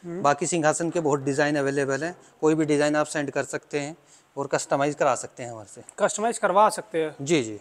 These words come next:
Speaker 1: अपनी फोटोग्राफ शेयर करिए सर से, as it is वैसा बना
Speaker 2: As it
Speaker 1: देंगे।
Speaker 2: is,
Speaker 1: सर ने
Speaker 2: जी, जी।
Speaker 1: बहुत बड़ी बात बोली थी अभी कि बीस से इक्कीस ही होगा, बीस से उन्नीस नहीं
Speaker 2: जी,
Speaker 1: होगा।
Speaker 2: जी सर, यहाँ इसमें कुछ नहीं आएगी।
Speaker 1: हाँ, हाँ।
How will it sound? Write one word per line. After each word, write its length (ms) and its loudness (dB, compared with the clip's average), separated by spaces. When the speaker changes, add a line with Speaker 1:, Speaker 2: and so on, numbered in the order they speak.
Speaker 1:
अपनी 220 0
फोटोग्राफ 420 6
शेयर 280 4
करिए 200 4
सर 220 0
से, 320 0
as 140 4
it 120 6
is 120 2
वैसा 220 2
बना 220 8
Speaker 2:
As 60 8
it 80 6
Speaker 1:
देंगे। 180 4
Speaker 2:
is, 60 -6
Speaker 1:
सर 180 -2
ने 60 -4
Speaker 2:
जी, 140 4
जी। 120 -4
Speaker 1:
बहुत 200 8
बड़ी 140 2
बात 160 6
बोली 220 -2
थी 100 -4
अभी 280 -2
कि 160 -6
बीस 360 0
से 100 4
इक्कीस 300 -4
ही 60 2
होगा, 140 2
बीस 220 -4
से 60 -2
उन्नीस 260 -4
नहीं 100 -2
Speaker 2:
जी, 80 4
Speaker 1:
होगा। 120 6
Speaker 2:
जी 120 2
सर, 200 -2
यहाँ 140 4
इसमें 200 -2
कुछ 200 -4
नहीं 180 -2
आएगी। 240 2
Speaker 1:
हाँ, 280 -4
हाँ। 140 -2